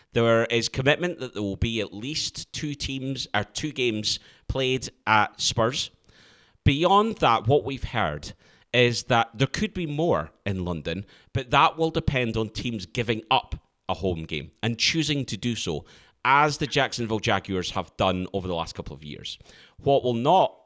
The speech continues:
be happening is a guaranteed four games in London over the next four years. Uh, and that's something that we have had recently. We've been, uh, y-,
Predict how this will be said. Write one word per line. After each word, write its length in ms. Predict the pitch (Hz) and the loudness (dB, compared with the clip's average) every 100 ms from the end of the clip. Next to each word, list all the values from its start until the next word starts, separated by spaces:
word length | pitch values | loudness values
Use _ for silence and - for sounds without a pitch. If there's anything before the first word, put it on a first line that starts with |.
| _ _ _ | _ _ _
be 140 | 113 90 | -4 -2
happening 400 | 95 - 85 90 | -2 -2 -4 -2
is 200 | 101 98 | -2 -2
a 80 | 104 | -2
guaranteed 800 | - 123 117 113 - 156 95 - | 2 2 2 0 -2 -4 -4 -2
four 240 | 120 104 | -2 0
games 500 | 120 120 95 104 - - _ _ | 2 0 0 -4 -8 -10 _ _
in 240 | 117 113 107 | 0 2 0
London 600 | 107 127 123 85 95 117 _ _ - | 2 2 2 0 -2 -6 _ _ 0
over 180 | 110 | 2
the 120 | 101 104 | 0 -2
next 240 | 107 - | -2 -4
four 160 | - 127 | -6 -6
years. 440 | 147 73 64 - - _ _ | -4 -6 -6 -10 -12 _ _
Uh, 200 | 98 117 | 0 2
and 140 | 127 135 | 2 2
that's 160 | 131 | 2
something 320 | 160 139 139 | 0 0 -2
that 100 | 131 | -4
we 120 | 120 117 | -6 -8
have 360 | - 156 147 | -4 -4 -4
had 380 | - 85 64 - - _ _ - | -6 -10 -12 -14 -20 _ _ -10
recently. 500 | 92 - 64 71 73 | -6 -6 -8 -8 -6
We've 260 | 98 110 | -4 -2
been, 500 | 143 143 143 143 139 - - - _ _ - | 0 0 0 0 0 -2 -14 -20 _ _ -4
uh, 240 | 131 113 - 151 | -2 -2 -4 -12
y-, 140 | 160 | -12